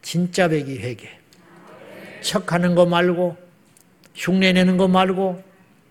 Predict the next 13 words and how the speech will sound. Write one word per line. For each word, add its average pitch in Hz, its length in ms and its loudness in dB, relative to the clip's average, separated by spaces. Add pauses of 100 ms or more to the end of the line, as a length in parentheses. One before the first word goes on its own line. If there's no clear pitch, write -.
(280)
회개했다 190 500 2
하면서 165 400 -2
옛날로 165 380 0
돌아가는 143 420 -2
거 165 120 -6
말고. 131 420 -10 (380)
두 165 160 2
번째, 170 480 2 (2500)
회개 196 320 2
기도의 170 460 2
능력이 156 420 0
어디에 165 280 -2
있냐? 160 360 -8